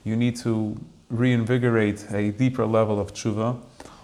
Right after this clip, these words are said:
or because God wants to pull you higher, closer to Him, and through that He creates a, a feeling of blockage, a feeling of disconnect, in order for you to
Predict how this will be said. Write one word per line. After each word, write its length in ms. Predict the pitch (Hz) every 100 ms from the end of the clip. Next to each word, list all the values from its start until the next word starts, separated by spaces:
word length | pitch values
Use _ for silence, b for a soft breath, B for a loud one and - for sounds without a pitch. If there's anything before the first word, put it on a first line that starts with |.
| B
or 220 | - 170
because 360 | 131 127 139 117
God 280 | 139 143 131
wants 320 | 139 139 135
to 100 | 127
pull 240 | - 139
you 160 | 131 120
higher, 500 | 127 131 113 95 98 -
closer 400 | 139 135 - 110
to 140 | 104
Him, 220 | 95 92 - -
and 160 | 104 101
through 180 | 117 113
that 400 | 147 147 127 123
He 80 |
creates 440 | 117 127 131 127 120
a, 40 |
a 320 | 104 - 113
feeling 360 | - 135 123 120
of 240 | 110 107
blockage, 540 | - 123 131 131 101 -
a 60 |
feeling 380 | 104 123 117 113
of 260 | 107 104 B B B B
disconnect, 600 | 156 160 - 123 117 117
in 80 | 120
order 180 | 127 123
for 140 | 123
you 120 | 120 120
to 340 | - 117 113